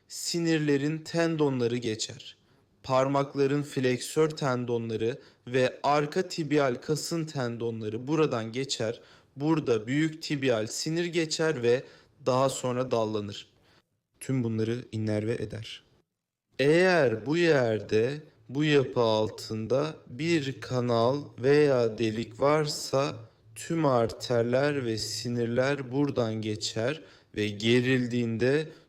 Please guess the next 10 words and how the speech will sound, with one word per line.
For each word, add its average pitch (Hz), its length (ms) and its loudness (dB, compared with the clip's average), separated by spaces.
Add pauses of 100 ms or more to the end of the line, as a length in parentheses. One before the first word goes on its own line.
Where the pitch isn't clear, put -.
(120)
tüm 170 400 -2
bunlar 147 460 2
sıkışır. - 960 -8 (3500)
Tüm 196 220 2
bu 147 100 0
kasları 127 420 0
çalıştıran 117 540 -2
antrenmanlar 123 600 2
var. 123 220 0
Şimdi 143 580 -2